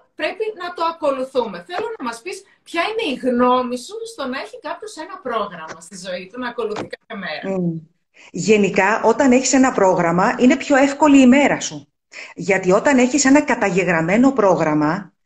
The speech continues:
Speaker 2: ε, μπορείς να διώξεις και μερικές δραστηριότητες. Αυτό δεν γίνεται, αυτό δεν γίνεται σήμερα, αυτό θα το κάνω κάποια άλλη μέρα. Οπότε μπορείς να φτιάξεις πιο όμορφα το πλάνο σου.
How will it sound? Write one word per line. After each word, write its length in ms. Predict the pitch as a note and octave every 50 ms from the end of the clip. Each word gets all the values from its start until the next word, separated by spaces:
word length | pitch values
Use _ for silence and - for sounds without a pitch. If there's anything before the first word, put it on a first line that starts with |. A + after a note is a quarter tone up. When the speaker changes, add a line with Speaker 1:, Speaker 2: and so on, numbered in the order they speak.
| _ _ _ _ _ _
Speaker 2:
ε, 360 | - F#3 F3+ F3 F3 E3+ E3+
μπορείς 800 | F3 D3 F#3 F#3+ F#3+ F#3+ G#3 A3+ C4 C4 - - - - - _ _ _
να 200 | - G#3 G#3+ G#3
διώξεις 560 | F#3+ F#3+ G#3 A#3 B3 B3 B3 - - D4+ C#4+ -
και 280 | - - _ C#4+ C#4
μερικές 460 | B3 B3 A#3+ A#3+ A3+ - C4+ D4 D#4
δραστηριότητες. 1000 | D4+ D#4+ D#4 - - E4 D#4 E4+ F#4 F#4+ - - F3 F3 D#3 C#3 C#3 - - - - - - - - -
Αυτό 240 | - F#3 - G#3+ G3
δεν 140 | E3+ E3+ D3
γίνεται, 500 | C#3 D3+ G3+ B3 C4 C#4+ D4 G3 G3 F#3
αυτό 200 | - - A3+ G3+
δεν 120 | G#3 G3+
γίνεται 340 | F#3 G3 F#3 F3+ F3 E3+ C#3+
σήμερα, 800 | - - F#3 F#3+ G#3 A3+ A#3+ B3 B3+ C4 B3+ B3+ C4 C4+ - -
αυτό 200 | G3+ G3 - A#3+
θα 80 | A#3 -
το 120 | - A3+
κάνω 200 | - G#3+ G#3 G#3
κάποια 320 | G#3 G3+ G3+ - G#3 F#3+ F#3
άλλη 200 | F#3 F3+ F3+ E3+
μέρα. 680 | E3 E3+ F#3 G#3+ B3+ D4 D4+ D4 C#4+ C#4+ D4 - - _ - _
Οπότε 320 | - G#3+ G#3 A#3+ C4 C4+ D4+
μπορείς 560 | G#3+ A#3 A3+ - - - - - - - -
να 120 | - G#3+ G#3
φτιάξεις 320 | - C4+ C#4+ C#4+ - -
πιο 280 | - - D4+ C#4 B3+ B3
όμορφα 340 | C4 C4 C4+ C4+ C#4+ C#4+ C#4+
το 100 | C4+ B3+
πλάνο 360 | - A#3+ A#3 G#3 F3 D#3 D3
σου. 320 | - - D3+ C#3+ - _